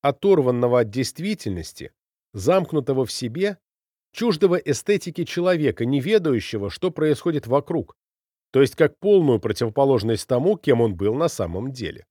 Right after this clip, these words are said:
В Беркли Оппенгеймер окружил себя друзьями и коллегами,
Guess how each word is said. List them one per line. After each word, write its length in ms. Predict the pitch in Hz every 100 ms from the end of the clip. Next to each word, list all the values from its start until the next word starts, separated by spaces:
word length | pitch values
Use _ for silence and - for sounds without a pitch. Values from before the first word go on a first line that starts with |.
| _ _ _ _ _ _ _ _ _ _ _ _ _ -
В 140 | 135
Беркли 500 | 208 233 - 120 110 -
Оппенгеймер 540 | 147 160 202 196 170
окружил 400 | 147 165 135 190
себя 400 | - 151 151 143
друзьями 640 | 104 127 120 127 165 151
и 20 | 135
коллегами, 600 | 147 170 156 95 80